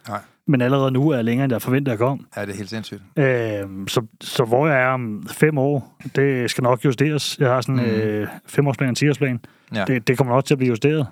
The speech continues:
Speaker 1: Mhm.
Speaker 2: øh, hvis jeg skal være
Speaker 1: Mhm.
Speaker 2: helt ærlig.
Speaker 1: Ja.
Speaker 2: Øh, men tingene går stærkt, og det, det er fedt.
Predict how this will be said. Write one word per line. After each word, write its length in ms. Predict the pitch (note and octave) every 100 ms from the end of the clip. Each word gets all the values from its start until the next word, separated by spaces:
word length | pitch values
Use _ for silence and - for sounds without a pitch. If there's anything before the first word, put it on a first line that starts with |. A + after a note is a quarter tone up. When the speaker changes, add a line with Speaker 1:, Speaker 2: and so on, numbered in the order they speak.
| -
Speaker 1:
Mhm. 280 | A2+ G#2 G2
Speaker 2:
øh, 260 | B2+ A#2
hvis 120 | A2+ G#2+
jeg 60 |
skal 120 | G#2
være 80 | A2+
Speaker 1:
Mhm. 20 | C3+
Speaker 2:
helt 100 | C3+
ærlig. 280 | B2 D3 - _ G#2
Speaker 1:
Ja. 120 | F#2+ - _ -
Speaker 2:
Øh, 460 | C#3+ B2 A2+ A2 G#2+
men 120 | A2+
tingene 260 | - D#3 C3+
går 80 |
stærkt, 420 | B2+ B2 C#3 - - -
og 160 | A#2+
det, 460 | C3+ C3 B2 A#2+ A2 G#2 - _ _ _ _
det 60 | -
er 40 |
fedt. 220 | B2+ C#3+